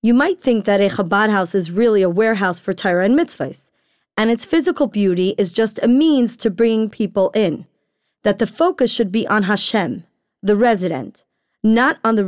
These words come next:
residence and its beauty. The Rebbe tells us that this is not the case. The Chabad house shouldn't be a functional warehouse. If it is Hashem's home, it must be a beautiful home. Not only is it fitting that Hashem's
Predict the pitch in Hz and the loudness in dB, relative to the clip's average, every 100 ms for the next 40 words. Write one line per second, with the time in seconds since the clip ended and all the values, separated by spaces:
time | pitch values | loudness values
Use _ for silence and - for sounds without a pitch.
0 | 226 214 196 185 175 - 185 185 - 302 | 2 2 0 -2 -4 -4 -2 -2 -2 0
1 | 320 208 262 - _ _ _ _ _ _ | 0 0 -4 -12 _ _ _ _ _ _
2 | _ - 214 240 285 349 - 262 240 220 | _ -2 0 2 0 -2 0 0 2 0
3 | 208 226 220 285 285 269 247 254 269 269 | -2 -4 -2 -4 -2 0 2 2 0 -2
4 | 277 262 233 156 - - _ _ _ _ | -2 0 0 0 -8 -16 _ _ _ _
5 | _ - 214 240 226 302 330 330 - 302 | _ -2 0 0 0 2 2 0 -2 0
6 | 294 269 277 233 208 202 - 233 214 - | 0 2 0 0 -2 -4 -2 -2 -2 -2
7 | 214 196 185 180 165 - 165 202 - _ | 0 0 0 0 -2 -4 -8 -8 -12 _
8 | _ _ _ _ 330 - - 277 262 233 | _ _ _ _ -2 -2 -2 0 2 2
9 | 220 - 233 233 - 202 180 220 269 233 | -2 0 0 0 0 0 2 0 0 -2
10 | 226 233 240 - 254 247 208 302 339 - | 0 0 -2 -2 0 0 2 2 2 0
11 | 190 165 165 143 - _ _ _ _ _ | -4 -2 -4 -4 -10 _ _ _ _ _
12 | - 226 285 370 - 254 285 269 202 - | -2 2 2 0 -2 0 2 2 0 -2
13 | 214 208 - - 277 185 160 160 - 202 | -2 -4 -4 0 0 0 -4 -10 -4 -2
14 | 196 214 - 269 269 | 0 -2 -2 0 0